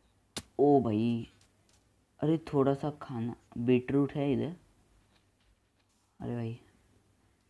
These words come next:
चलो, ये हमारे, ओए, चलो एक बार ट्राई करके देखते हैं इस स्वॉर्ड का कमाल।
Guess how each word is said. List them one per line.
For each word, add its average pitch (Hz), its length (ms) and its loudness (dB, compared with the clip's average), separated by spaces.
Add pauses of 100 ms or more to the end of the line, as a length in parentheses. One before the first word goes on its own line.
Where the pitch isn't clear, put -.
चलो, 117 300 4 (1120)
ये 135 120 2
हमारे, 135 380 4 (180)
ओए, 117 560 0 (1200)
चलो 110 240 0
एक 113 220 0
बार 123 200 4 (420)
ट्राई 123 280 6
करके 123 260 0
देखते 120 280 0
हैं 123 120 8
इस 120 120 2
स्वॉर्ड 117 360 -2
का 123 140 2
कमाल। 117 400 2